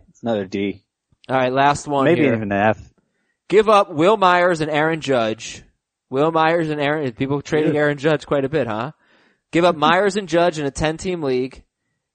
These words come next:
Speaker 2: Get Sano, Odor, and Abreu.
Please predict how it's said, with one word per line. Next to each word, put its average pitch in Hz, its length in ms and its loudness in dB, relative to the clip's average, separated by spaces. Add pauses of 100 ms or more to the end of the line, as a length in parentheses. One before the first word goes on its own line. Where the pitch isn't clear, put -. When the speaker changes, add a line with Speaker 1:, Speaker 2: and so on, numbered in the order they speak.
(120)
Speaker 2:
Get 160 340 0
Sano, 175 840 2
Odor, 160 600 2
and 143 200 -4
Abreu. 120 680 -2